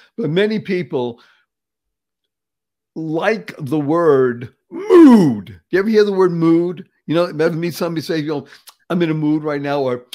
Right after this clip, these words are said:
"My mood is," hello, I talk about this in my book. Uh, one of my, um, three wonderful bestsellers right now on Amazon, and we're actually gonna give you one of the books for free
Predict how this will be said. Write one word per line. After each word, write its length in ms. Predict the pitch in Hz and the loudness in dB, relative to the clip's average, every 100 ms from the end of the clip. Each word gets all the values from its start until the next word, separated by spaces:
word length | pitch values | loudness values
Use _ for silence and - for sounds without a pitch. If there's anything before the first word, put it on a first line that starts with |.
| - - | -20 -10
"My 160 | 151 | -8
mood 320 | 143 151 160 | -4 -2 -2
is," 160 | 151 - - - _ - _ _ _ - - _ _ _ - | -2 -8 -14 -18 _ -20 _ _ _ -16 -16 _ _ _ -12
hello, 640 | 135 151 202 139 135 139 _ _ | -6 -2 -2 -2 -6 -10 _ _
I 60 | 165 | -16
talk 300 | - 165 170 | -8 -6 -6
about 260 | 139 147 139 | -6 -6 -4
this 240 | 135 135 | -6 -6
in 80 | 131 | -6
my 140 | 120 | -6
book. 440 | 110 131 110 - - - | -4 -4 -4 -8 -20 -12
Uh, 140 | 143 123 | -8 -6
one 160 | 143 | -4
of 80 | 156 | -4
my, 220 | 139 127 | -6 -8
um, 260 | 127 135 123 | -10 -10 -10
three 380 | - 180 196 170 | -12 -8 -8 -8
wonderful 520 | 135 151 160 135 139 | -6 -4 -4 -4 -4
bestsellers 680 | 104 139 - 143 143 127 110 | -2 -2 -4 -2 -2 -2 -4
right 180 | 113 | -4
now 320 | 110 113 107 104 - - | -4 -6 -6 -10 -20 -12
on 200 | 139 139 | -4 -2
Amazon, 600 | 135 143 135 127 127 127 | 0 -2 -4 -6 -6 -6
and 340 | 120 117 117 - _ 285 | -6 -8 -10 -20 _ -4
we're 240 | 147 143 | -2 0
actually 300 | 170 165 160 | 0 0 -2
gonna 180 | 135 127 | -4 -4
give 240 | 117 139 | -2 -2
you 140 | 131 131 | 0 -4
one 300 | 123 120 127 | -2 -4 -4
of 60 | |
the 60 | 127 | -6
books 280 | 117 139 - | -4 -8 -8
for 100 | 110 | -18
free 340 | - 156 127 | -10 -8 -8